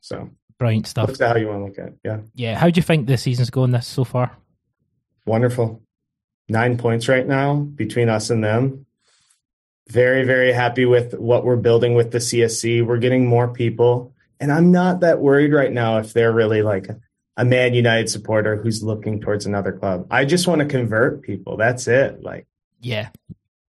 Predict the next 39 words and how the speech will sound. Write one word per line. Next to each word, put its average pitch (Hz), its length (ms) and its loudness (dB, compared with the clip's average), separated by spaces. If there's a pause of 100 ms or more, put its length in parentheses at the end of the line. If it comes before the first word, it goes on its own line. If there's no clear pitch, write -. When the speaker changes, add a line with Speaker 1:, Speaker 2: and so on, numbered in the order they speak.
(160)
Speaker 1:
that's - 120 -10
all 120 100 4
you 123 100 2
can 117 120 0
do. 127 260 2 (240)
Speaker 2:
Absolutely. 131 380 -2 (160)
What's 294 260 2
been 247 280 0
your, 208 340 4
um, 165 540 0
your 143 260 -4
highlights? 147 480 -2
Kind 147 180 -2
of 139 160 -2
what's, 156 280 -2
we 147 320 0
always 135 160 4
talk 131 200 0
about 120 120 -6
this 120 160 -8
on 127 80 -4
the 120 80 -4
Cynic 120 280 -6
about, 107 280 -4
you 113 100 -4
know, 113 120 0
favourite 117 300 -2
goals 117 300 -4
and 113 140 -4
favourite 110 260 -2
games. 120 340 -2
What's 202 280 0
your 185 80 -2
kind 165 200 -2
of, 139 160 -2
when 143 180 0
you 175 60 4
think 147 320 -2
of 127 160 0